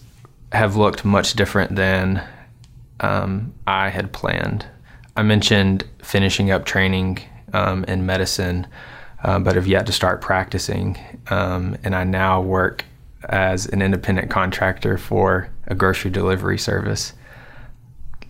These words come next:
which is, um, a great thing to have during a pandemic because very few people are buying their own groceries. Um,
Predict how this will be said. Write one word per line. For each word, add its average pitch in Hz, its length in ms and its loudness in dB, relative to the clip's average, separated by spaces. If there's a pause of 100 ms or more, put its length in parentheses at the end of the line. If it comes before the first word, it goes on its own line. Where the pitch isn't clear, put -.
which 107 200 2
is, 95 280 2 (580)
um, 107 540 0 (220)
a 98 80 0
great 95 220 2
thing 98 200 2
to 98 60 2
have 101 220 2
during 92 220 -2
a 95 40 -4
pandemic 95 560 -2
because 95 580 -4 (320)
very 95 220 0
few 95 180 -4
people 98 360 -4
are 95 80 -4
buying 95 340 -2
their 95 140 -4
own 92 140 -4
groceries. 95 540 -4 (800)
Um, 104 460 -2